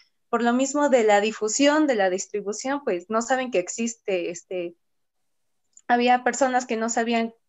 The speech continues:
cuál era el festival Espanto Film Fest cuando estuvimos ahí, ¿no? Me decían, "Ay,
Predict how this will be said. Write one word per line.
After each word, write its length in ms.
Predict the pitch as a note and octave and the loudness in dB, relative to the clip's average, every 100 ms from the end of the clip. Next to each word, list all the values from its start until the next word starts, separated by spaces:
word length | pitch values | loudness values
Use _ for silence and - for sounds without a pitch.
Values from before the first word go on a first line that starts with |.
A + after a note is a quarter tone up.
| _ _ | _ _
cuál 220 | - B3 | 0 2
era 200 | B3 A#3 | 4 4
el 80 | A#3 | 2
festival 540 | A3 G#3 G#3 A3 A3 A3 | 2 -4 -2 0 2 2
Espanto 420 | G#3+ A3+ A3 G#3+ | 0 -2 -2 -2
Film 260 | A#3 G#3+ | -2 -4
Fest 300 | A3+ C#4 C#4+ | 4 4 4
cuando 160 | - G#3 | 0 0
estuvimos 500 | G3 A3+ A#3 A3+ A3 | -2 -2 -2 -2 2
ahí, 220 | G#3+ B3+ | 2 2
¿no? 200 | A#3 A#3 | 0 -2
Me 100 | A#3 | -4
decían, 280 | G#3+ A#3 B3+ | -4 -6 0
"Ay, 160 | F4 | 2